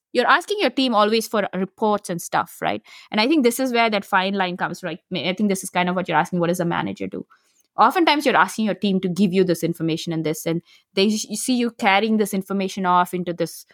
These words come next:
hole, and then they have no idea what the heck happened with it. Bring as much of that back, especially, like, the big meetings,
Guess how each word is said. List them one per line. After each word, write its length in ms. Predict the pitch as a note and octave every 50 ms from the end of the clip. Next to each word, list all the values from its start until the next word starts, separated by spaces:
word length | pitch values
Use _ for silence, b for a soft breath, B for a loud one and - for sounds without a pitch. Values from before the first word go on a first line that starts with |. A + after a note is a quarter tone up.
| b b
hole, 480 | b - - A3 A3 A3 A3 G#3+ G#3+ G3
and 180 | F#3+ F#3 F#3+
then 160 | F#3 F3+ F#3+ G3+
they 160 | F#3+ G3+ G3 G3+
have 180 | F#3+ G3+ F3+
no 120 | F3+ F#3 G3
idea 260 | G#3+ A3 G#3+ G#3+ G3+
what 120 | G3+ F#3+
the 80 | F#3+ F3+
heck 220 | F3+ G3 F#3+ -
happened 400 | - G3 F#3 F#3+ _ G#3 G#3 G3+
with 120 | F#3 F3+ F3
it. 160 | E3+ F3 _ _ _ _ _ _ _
Bring 360 | F#3+ - - B3+ D4+ E4+ E4+
as 140 | D4+ D4 C4+
much 220 | B3+ A#3+ A#3+ -
of 140 | C4 A#3 A3
that 240 | A3 G#3 G3+ F#3+ -
back, 340 | - F3 F3 G3 A#3 F#4+ G#4 _ - _ _ _
especially, 400 | - G3 - _ G#3 G#3+ - G#3+
like, 160 | A3 G3+ G3
the 60 | G3 F3
big 340 | E3+ - - G3+ F#3 F3+ G3 -
meetings, 540 | - G#3 G#3 G#3+ G#3 A#3+ C#4 E4+ F4 - -